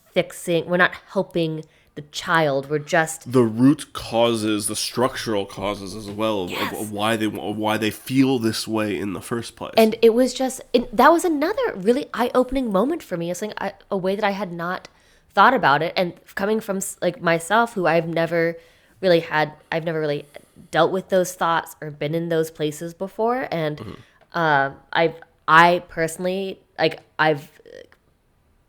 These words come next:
Speaker 1: seen it ha-, like, I've seen it happen and been a part of those tragedies, but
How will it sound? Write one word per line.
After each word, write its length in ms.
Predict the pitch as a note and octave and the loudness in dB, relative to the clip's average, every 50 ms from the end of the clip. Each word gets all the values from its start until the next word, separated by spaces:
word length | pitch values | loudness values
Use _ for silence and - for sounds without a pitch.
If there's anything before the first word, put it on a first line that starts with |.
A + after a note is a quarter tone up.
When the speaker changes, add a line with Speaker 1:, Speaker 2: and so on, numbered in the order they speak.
| _ _ _ | _ _ _
Speaker 1:
seen 800 | - - - - - - - - E3 D#3+ E3 E3 E3 E3 D#3+ - - | -20 -20 -20 -18 -18 -14 -10 -8 -4 -2 -2 0 0 -2 -4 -6 -6
it 200 | - E3 - - - _ _ _ _ _ | -6 -6 -6 -8 -16 _ _ _ _ _
ha-, 160 | - - - - | -8 -6 -2 0
like, 220 | D#3+ D#3+ - - - _ _ _ _ _ _ _ _ _ _ - | 0 -2 -2 -6 -14 _ _ _ _ _ _ _ _ _ _ 2
I've 180 | F3+ F3 D3+ - - _ | 2 2 2 -2 -10 _
seen 560 | _ - - - - - F3 E3+ E3+ E3+ F3 E3+ | _ -14 -12 -10 -10 -8 -4 -2 -2 -2 -2 -2
it 180 | - E3 - | -2 -4 -4
happen 360 | - - - D3 D#3+ - A3+ | -4 0 2 2 2 2 0
and 260 | A3 F3+ D#3+ D3+ C#3+ - | -6 -8 -8 -8 -4 0
been 180 | E3 D3+ D3 | 2 2 2
a 40 | D3+ | 0
part 260 | D3 - - D#3+ D#3 | -4 -2 -2 0 0
of 100 | D#3 D#3 | 0 -2
those 160 | - C#3 C3+ - | -4 -8 -10 -10
tragedies, 680 | - - - - B2+ D#3 F#3+ G#3+ G#3 B3 B3+ C4+ C4 | -14 -12 -6 -4 -4 -4 -4 -4 -4 -2 -2 -2 -4
but 260 | - - D#3 - - | 0 0 0 0 0